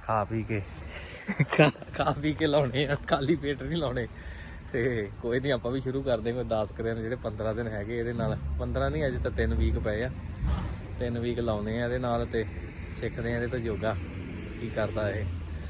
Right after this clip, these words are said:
ਤੇ ਗੱਡੀ ਸਾਡੀ ਹੋ ਰਹੀ ਆ ਖਾਲੀ, ਡੀਜ਼ਲ ਟੈਕਨੀਕਲ ਦਾ ਮਾਲ ਆ ਤੇ ਡੀਜ਼ਲ ਟੈਕਨੀਕਲ 'ਚ ਹੀ ਖਾਲੀ ਹੋ ਰਹੀ ਆ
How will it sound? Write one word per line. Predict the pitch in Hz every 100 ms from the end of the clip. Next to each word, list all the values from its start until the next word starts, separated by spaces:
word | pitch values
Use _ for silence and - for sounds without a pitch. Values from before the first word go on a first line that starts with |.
| - -
ਤੇ |
ਗੱਡੀ | 98 98 104 120
ਸਾਡੀ | 120 117 120
ਹੋ | 107 107
ਰਹੀ | 117 120
ਆ |
ਖਾਲੀ, | 104 - 98 95 117 110 - - - - - -
ਡੀਜ਼ਲ | 110 110 113
ਟੈਕਨੀਕਲ | 113 107 - 120 113 117
ਦਾ | 113
ਮਾਲ | 104 98 104
ਆ |
ਤੇ | 117 123
ਡੀਜ਼ਲ | 113 113 117
ਟੈਕਨੀਕਲ | 113 113 117 117
'ਚ |
ਹੀ | 117
ਖਾਲੀ | 107 98 101
ਹੋ | 101 107
ਰਹੀ | 123
ਆ | 127